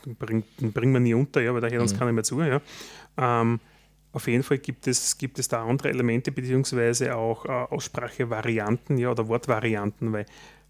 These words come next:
Speaker 1: halten, ja, also das N, ohne N, ja, und halt, ja, tituliert war das Gleiche, ja,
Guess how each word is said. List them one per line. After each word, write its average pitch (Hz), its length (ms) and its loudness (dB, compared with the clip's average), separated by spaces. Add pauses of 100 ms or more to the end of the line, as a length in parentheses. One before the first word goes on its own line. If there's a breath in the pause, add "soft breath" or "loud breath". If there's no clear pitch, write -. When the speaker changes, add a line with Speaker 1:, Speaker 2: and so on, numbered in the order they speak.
(140)
Speaker 1:
halten, 160 880 2
ja, 135 220 0
also 123 260 -4 (120)
das - 180 -6
N, - 260 -6 (220)
ohne 147 260 0
N, 175 300 2
ja, 147 140 0
und 147 340 -4
halt, 151 340 -2
ja, 147 180 2 (240 loud breath)
tituliert 131 520 0
war 120 120 2
das - 160 -6
Gleiche, 131 380 -4
ja, 139 240 2